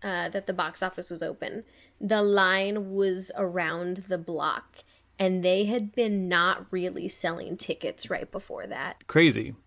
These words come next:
Speaker 1: Oh, oh, oh, oh, this is important to note as well. Right before that, Moss gets out of the hospital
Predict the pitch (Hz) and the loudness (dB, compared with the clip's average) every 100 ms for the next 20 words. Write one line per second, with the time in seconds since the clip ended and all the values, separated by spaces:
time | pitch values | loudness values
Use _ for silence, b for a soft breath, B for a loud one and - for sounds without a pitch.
0 | _ _ _ - 427 277 196 349 403 196 | _ _ _ 6 8 6 6 6 6 4
1 | 208 330 330 240 - 262 208 175 - 302 | 4 4 6 6 4 4 4 2 0 2
2 | 339 302 269 247 220 214 226 190 185 208 | 4 2 2 0 0 -2 0 2 2 -2
3 | 196 208 262 185 98 247 b b b b | -2 0 0 0 0 -6 b b b b
4 | b _ 190 185 220 359 381 - 262 285 | b _ -8 4 6 6 2 0 2 2
5 | 294 359 294 196 180 254 b b _ 190 | 0 2 2 4 2 0 b b _ -4
6 | 190 214 302 226 262 - - _ 185 175 | 2 4 4 4 2 2 0 _ -4 2
7 | 208 214 247 233 240 220 208 262 285 - | 4 4 2 2 2 2 2 0 2 2
8 | 156 180 233 277 | 4 4 2 -2